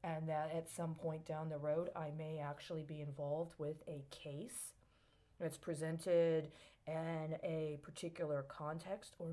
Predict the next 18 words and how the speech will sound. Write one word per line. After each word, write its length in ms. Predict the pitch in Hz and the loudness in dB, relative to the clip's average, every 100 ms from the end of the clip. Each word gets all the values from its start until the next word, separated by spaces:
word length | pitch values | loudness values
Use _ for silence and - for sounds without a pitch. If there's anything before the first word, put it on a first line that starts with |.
| 160 | 0
maybe 460 | 156 147 147 - - - - - | -2 -2 -4 -4 -10 -20 -20 -6
a 120 | - 180 | -4 -2
specific 680 | - - 165 175 165 160 - | -4 -6 -4 -2 0 0 0
area? 480 | 156 156 170 196 240 - - - - - - - - - - - | 0 0 0 0 -2 -8 -20 -20 -20 -20 -20 -20 -20 -20 -20 -8
And 120 | 165 | -6
so 200 | 160 170 | 0 2
that 200 | 156 139 | 2 0
the 300 | 139 147 143 135 147 | 2 4 4 -2 -2
lawyers 540 | 151 160 156 147 - | 0 0 0 -2 -4
or 40 | 156 | -8
the 100 | 143 | -8
judges 720 | 139 151 160 101 - - - - - - - | -4 -2 -2 -4 -4 -8 -14 -18 -20 -16 -4
involved 880 | 165 160 151 139 156 160 165 156 | 0 0 0 0 2 4 4 2
with 100 | - | -4
the 200 | 165 160 - - - - - - | -8 -6 -6 -10 -18 -20 -10 6
affiliated 540 | 240 196 160 147 131 | 6 6 2 2 0
professional 640 | - 156 165 160 170 160 | -4 -2 0 0 -2 -4
society 1000 | 151 - - - 170 - - 226 233 233 | -4 -8 -10 -8 -4 -2 -2 0 0 -2